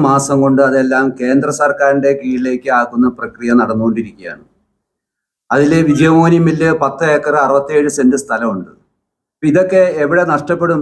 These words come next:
ഇത്ര നല്ല കണ്ണായ സ്ഥലങ്ങളാണ് എല്ലാം. തൃശ്ശൂർ, ഏഹ്, തൃശ്ശൂരാണെങ്കിൽ രണ്ട് മില്യൺ കൂടി നൂറ്റിയഞ്ച് ഏക്കറിന്റെ അടുത്തുണ്ട്. അപ്പൊ ഇതെല്ലാം തൊഴിലാളികള് സംശയമായ രീതിയിലാണ് കാണുന്നത്. ഇന്ന്, ഇന്നേ വരെ, അതായത് ബോണസിന്റെ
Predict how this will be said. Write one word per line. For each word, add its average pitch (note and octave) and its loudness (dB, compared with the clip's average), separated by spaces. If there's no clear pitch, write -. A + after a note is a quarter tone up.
ഇത്ര - -6
നല്ല D3 0
കണ്ണായ E3 4
സ്ഥലങ്ങളാണ് E3 0
എല്ലാം. B2 -4
തൃശ്ശൂർ, D#3 -6
ഏഹ്, C#3+ 0
തൃശ്ശൂരാണെങ്കിൽ D#3+ 0
രണ്ട് D3+ 0
മില്യൺ D3+ -2
കൂടി D#3 -4
നൂറ്റിയഞ്ച് D3+ -4
ഏക്കറിന്റെ C#3 0
അടുത്തുണ്ട്. G#2+ -10
അപ്പൊ - -2
ഇതെല്ലാം F#3 2
തൊഴിലാളികള് F3 2
സംശയമായ F3 0
രീതിയിലാണ് E3 0
കാണുന്നത്. A#2+ 0
ഇന്ന്, E3+ 4
ഇന്നേ D#3+ 0
വരെ, F3+ 2
അതായത് E3+ 0
ബോണസിന്റെ D#3+ 0